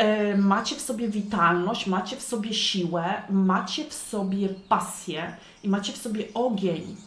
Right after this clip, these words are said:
Bardzo dużo, bym powiedziała, tutaj jest energetyki seksualnej, więc jeżeli ktoś z was, y, ma do kogo, moi drodzy, i czuje do tej osoby, oczywiście miętę przez rumianek,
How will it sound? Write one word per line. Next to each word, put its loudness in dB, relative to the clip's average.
Bardzo 0
dużo, -2
bym -4
powiedziała, -4
tutaj -8
jest -6
energetyki -4
seksualnej, -4
więc 0
jeżeli -6
ktoś 0
z -6
was, 0
y, 2
ma 6
do 0
kogo, -2
moi 2
drodzy, -4
i -8
czuje -4
do -4
tej -6
osoby, -6
oczywiście -8
miętę 0
przez -6
rumianek, 0